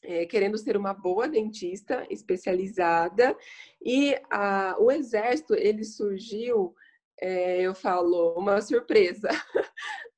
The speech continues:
porque eu nunca pensei em ser militar. E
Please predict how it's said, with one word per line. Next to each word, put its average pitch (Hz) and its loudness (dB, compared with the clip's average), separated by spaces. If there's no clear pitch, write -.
porque 233 0
eu 220 6
nunca 220 -6
pensei 339 -2
em 214 -8
ser 226 -2
militar. 214 -6
E 185 -12